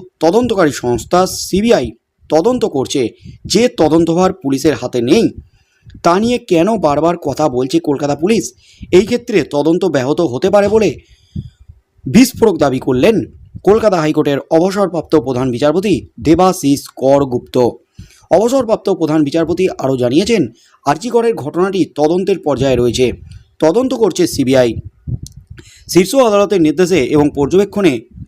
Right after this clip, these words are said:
তদন্ত হচ্ছে। এই পর্যায়ে প্রথম যারা তদন্ত করছিল তাদের বলা হয় ফাংটাস অফিসিও, অর্থাৎ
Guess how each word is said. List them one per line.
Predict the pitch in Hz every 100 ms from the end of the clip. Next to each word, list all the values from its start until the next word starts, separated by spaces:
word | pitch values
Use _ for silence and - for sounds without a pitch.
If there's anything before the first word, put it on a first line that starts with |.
| - - -
তদন্ত | 147 170 175
হচ্ছে। | 190 120 110 - 123 98 _ - - - - 180
এই | 262
পর্যায়ে | 262 185 180 185
প্রথম | 190 - 139 180 160
যারা | 127 131
তদন্ত | 147 131 120 120
করছিল | 139 - - 185 214 151 _ _ _ -
তাদের | - 123
বলা | 113 120
হয় | 147 202 135 - - - - -
ফাংটাস | 165 196 226 226 - - _ _ -
অফিসিও, | 170 170 233 - 143 139 117 _ _
অর্থাৎ | 139 - 208